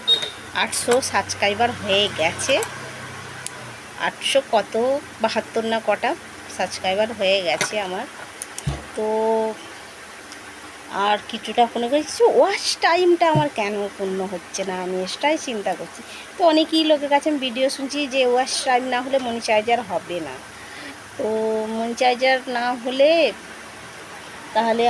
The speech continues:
আমি ভিডিও ভাইরালও হবে না, আর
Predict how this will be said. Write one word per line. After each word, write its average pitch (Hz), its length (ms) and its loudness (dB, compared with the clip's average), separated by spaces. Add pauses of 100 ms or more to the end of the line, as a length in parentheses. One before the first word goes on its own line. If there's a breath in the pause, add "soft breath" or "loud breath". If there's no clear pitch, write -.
আমি 240 160 0 (1200)
ভিডিও 277 220 4 (100)
ভাইরালও 269 380 6 (100)
হবে 240 260 2
না, 233 60 -4 (1700)
আর 214 180 6